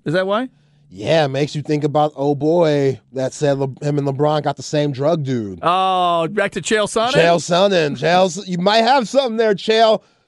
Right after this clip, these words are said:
Speaker 2: Very suspicious.
Speaker 1: Huh.
Speaker 2: Very sketchy.
Speaker 1: You know,
Speaker 2: LeBron talking about, "Yeah, the doctors told me that I'm the fastest healer they've ever seen with this injury."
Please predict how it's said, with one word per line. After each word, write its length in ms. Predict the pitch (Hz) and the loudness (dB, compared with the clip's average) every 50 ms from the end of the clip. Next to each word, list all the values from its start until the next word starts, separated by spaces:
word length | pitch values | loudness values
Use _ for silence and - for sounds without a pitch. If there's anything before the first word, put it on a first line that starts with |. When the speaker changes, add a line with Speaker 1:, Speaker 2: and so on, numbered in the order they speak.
| _ | _
Speaker 2:
Very 380 | 131 151 185 220 226 240 247 233 | 0 0 2 4 4 4 2 2
suspicious. 920 | - 247 254 - - - 320 330 320 - 262 254 240 220 - - - - _ _ _ | 0 -4 -8 -8 -6 -2 0 0 0 2 0 0 0 0 -2 -4 -16 -20 _ _ _
Speaker 1:
Huh. 340 | - - 98 110 123 139 | -14 -8 -6 -4 -2 2
Speaker 2:
Very 640 | 156 185 196 202 220 233 240 247 254 262 269 285 277 | 4 4 6 6 6 4 4 4 4 4 4 2 -2
sketchy. 760 | - - - - 294 320 320 - - 247 254 240 233 208 - _ _ _ _ _ _ _ _ _ _ _ _ _ _ _ - | -4 -4 -6 0 2 2 2 2 -2 -6 -6 -4 -4 -4 -6 _ _ _ _ _ _ _ _ _ _ _ _ _ _ _ -6
Speaker 1:
You 120 | 120 127 | -2 -2
know, 120 | 131 123 120 | 0 2 4
Speaker 2:
LeBron 260 | 202 180 175 175 160 | 4 4 4 2 0
talking 320 | - 202 180 165 175 170 | 0 0 0 0 0 0
about, 400 | 160 151 147 175 165 156 139 - _ _ _ - | -4 -2 2 4 4 4 4 2 _ _ _ -6
"Yeah, 220 | 113 156 202 202 | -2 0 0 2
the 120 | 160 135 | 0 0
doctors 540 | 117 - 139 175 196 156 147 156 156 156 - | 0 2 2 2 2 2 0 -2 -2 -2 0
told 300 | - 156 160 170 170 160 | 0 2 2 2 2 -2
me 280 | 165 180 214 233 208 180 | -4 -6 -6 -4 -4 0
that 240 | 151 147 143 135 135 | 0 0 2 2 2
I'm 240 | 135 151 - 196 | 2 2 2 0
the 80 | 156 135 | -2 -6
fastest 500 | - - 139 143 156 147 156 165 160 143 | -2 0 2 2 2 0 -2 -8 -10 -8
healer 260 | 156 170 175 180 180 | -4 -4 -2 0 2
they've 160 | 180 196 196 | 2 2 2
ever 200 | 208 233 247 247 | 2 0 -2 -2
seen 320 | - - 269 294 320 330 269 | -4 -4 -4 -4 -2 0 0
with 140 | 196 180 - | 0 0 0
this 200 | 170 160 143 - | -2 -2 0 0
injury." 580 | 156 143 143 127 127 127 120 113 110 101 - | -2 -2 -2 -4 -6 -8 -8 -10 -12 -14 -16